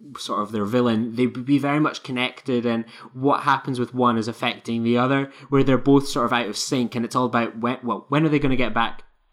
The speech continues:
sort of together again, and we'll be able to further that plot forward. Otherwise, we just sort of see her quite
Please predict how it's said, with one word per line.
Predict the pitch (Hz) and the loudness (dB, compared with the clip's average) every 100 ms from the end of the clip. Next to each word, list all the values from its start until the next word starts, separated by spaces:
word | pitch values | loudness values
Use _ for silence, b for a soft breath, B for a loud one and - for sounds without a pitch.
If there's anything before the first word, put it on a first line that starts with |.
| - | -10
sort | 104 | -8
of | 98 | -8
together | - 117 143 147 131 | -8 0 2 2 0
again, | 123 123 127 123 B B - | 0 0 -2 -4 B B 0
and | 120 120 123 131 | 2 2 0 0
we'll | 123 | 2
be | |
able | 127 | 2
to | 117 - | 0 -8
further | - 120 117 110 | -2 -2 0 -2
that | 107 - _ | -2 -4 _
plot | 127 - | -6 -4
forward. | 131 113 98 - b b | 0 0 0 -8 b b
Otherwise, | 139 135 123 120 - | 0 2 2 0 -2
we | 117 | -6
just | 127 - | -4 -6
sort | 104 | -6
of | - | -6
see | - 120 117 | 0 2 4
her | 117 110 113 - B _ | 2 2 0 -4 B _
quite | - 110 | -2 -2